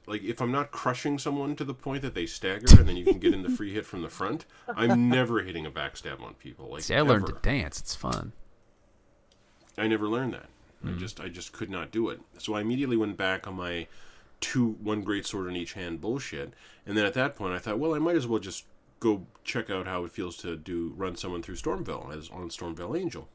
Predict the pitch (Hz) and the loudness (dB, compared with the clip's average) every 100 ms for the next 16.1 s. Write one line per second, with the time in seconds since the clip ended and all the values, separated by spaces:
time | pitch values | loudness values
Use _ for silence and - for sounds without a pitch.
0 | - 80 87 139 180 90 78 76 - - | -16 -12 -10 -10 -10 -12 -14 -16 -20 -20
1 | _ _ _ _ - _ _ - - - | _ _ _ _ -20 _ _ -18 -18 -20
2 | - - - - - _ 120 120 117 117 | -20 -20 -20 -20 -20 _ 2 4 4 4
3 | 113 - - - 120 120 - 196 - 123 | 0 -4 -14 -10 -6 -6 -2 -2 0 0
4 | 123 151 160 87 82 - - - _ _ | 2 2 0 -2 -6 -10 -12 -20 _ _
5 | _ _ _ _ _ _ _ _ _ _ | _ _ _ _ _ _ _ _ _ _
6 | - 120 120 101 110 139 127 120 120 113 | -2 2 2 2 0 0 2 0 0 0
7 | 110 98 - 113 - 107 95 95 87 90 | 0 0 -4 -6 -4 0 0 0 -2 -4
8 | 95 92 90 82 82 87 85 85 95 92 | -4 -4 -6 -6 -8 -8 -8 -8 -10 -10
9 | 87 90 - - 117 113 98 92 80 95 | -10 -12 -8 -4 -2 -2 -4 -6 -8 -8
10 | 85 80 - 78 65 60 - - - _ | -8 -8 -10 -12 -10 -12 -14 -20 -20 _
11 | - _ _ _ - - 139 131 160 131 | -20 _ _ _ -20 -4 2 4 2 -2
12 | 135 117 - 98 95 - 95 98 104 104 | -2 -2 -2 -4 -4 -6 -8 -4 -2 -4
13 | 95 - 92 - 76 87 82 - 110 107 | -6 -6 -6 -8 -6 -4 -4 -4 -2 -2
14 | 90 82 78 78 76 76 73 - - 87 | -4 -6 -6 -6 -8 -12 -14 -18 -12 -10
15 | 73 - - 120 107 85 80 76 71 73 | -8 -6 -6 -6 -6 -6 -6 -8 -8 -10
16 | 73 | -12